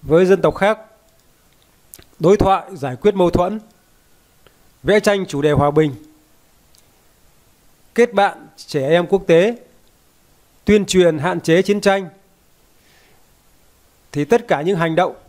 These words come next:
việc làm thể hiện lòng yêu hòa bình này, chúng ta sẽ được kết quả là kinh tế, văn hóa phát triển, đất nước phát triển, trẻ em được sống trong hòa bình, cuộc sống bình an, hạnh phúc,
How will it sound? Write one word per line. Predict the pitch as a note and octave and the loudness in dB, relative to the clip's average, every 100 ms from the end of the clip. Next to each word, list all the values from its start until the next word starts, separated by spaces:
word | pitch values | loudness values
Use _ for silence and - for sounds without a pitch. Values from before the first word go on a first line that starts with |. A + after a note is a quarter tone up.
| - | -10
việc | D3+ D#3 | -4 0
làm | D#3+ D#3 | 0 -2
thể | D3+ | -4
hiện | C#3 F#3 - - _ | 0 0 0 -8 _
lòng | - D3+ | -4 0
yêu | E3 F3 | 2 2
hòa | D#3 | 2
bình | D3+ D3 | 0 -2
này, | D3+ C#3 - _ _ _ _ _ _ _ _ _ _ _ _ _ _ _ _ _ _ - | -2 -4 -10 _ _ _ _ _ _ _ _ _ _ _ _ _ _ _ _ _ _ -12
chúng | F3 | -6
ta | G3 G3 | 0 0
sẽ | F3+ G3+ | 0 0
được | F3 - | -2 0
kết | G#3 | -4
quả | - A#2+ D3+ | -2 -2 0
là | D3 C#3 - _ - | -2 -2 -6 _ -2
kinh | G3 F#3 | 0 2
tế, | E3+ E3+ A3 | 2 4 2
văn | F#3 F3 | 0 -2
hóa | D#3 D#3 F3 | 0 0 0
phát | G#3 G3+ | -2 -4
triển, | - B2+ C#3 - _ _ _ _ _ _ _ _ _ _ _ _ _ - | -6 -8 -8 -14 _ _ _ _ _ _ _ _ _ _ _ _ _ -2
đất | G#3 | 0
nước | G#3+ A#3+ B3+ - | 2 2 0 -2
phát | A3 | -4
triển, | - C#3 B2+ E3+ _ _ _ _ _ _ _ _ _ _ _ | -2 -6 -6 -10 _ _ _ _ _ _ _ _ _ _ _
trẻ | - D3+ | -2 0
em | E3+ F#3+ F#3+ | 2 2 0
được | E3+ - | -2 -2
sống | D#3+ F#3 | -2 -2
trong | G#3+ F#3 | 0 0
hòa | D#3 D3 | 0 0
bình, | D3+ D3+ D3+ _ _ _ _ _ _ _ _ _ _ | 0 -2 -8 _ _ _ _ _ _ _ _ _ _
cuộc | - D#3+ | -4 -2
sống | - D#3+ G#3 | 0 0 0
bình | F#3+ D#3 | 0 0
an, | E3+ F#3 E3 - | 0 0 -4 -10
hạnh | - E3 | -8 -4
phúc, | D3+ A3 A#3 | 0 0 -2